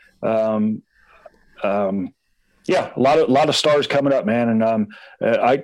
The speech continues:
I, I get the satisfaction, uh, w-, when I get a match together and I, I got, got to get out there and perform, and you get that satisfaction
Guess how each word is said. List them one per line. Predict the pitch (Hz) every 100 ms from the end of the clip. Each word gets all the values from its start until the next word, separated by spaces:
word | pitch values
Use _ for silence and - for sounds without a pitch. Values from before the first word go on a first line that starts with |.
| -
I, | - 160 -
I | 139
get | 156
the | 147
satisfaction, | - 147 135 - 131 131 - 139 120 - - _ -
uh, | 117 117 113
w-, | 117 131
when | 117 127
I | 131
get | 131
a | 123
match | 131 131 -
together | 123 131 135 131
and | 120
I, | 113 107 - _ _ -
I | 113
got, | 104 131 120
got | 127 127
to | 127
get | 127 127
out | 127 123
there | 123 123
and | 107
perform, | 117 - 127 127 127
and | 117 110
you | 107
get | 123
that | 113 101
satisfaction | - 120 117 - 120 120 - 107 101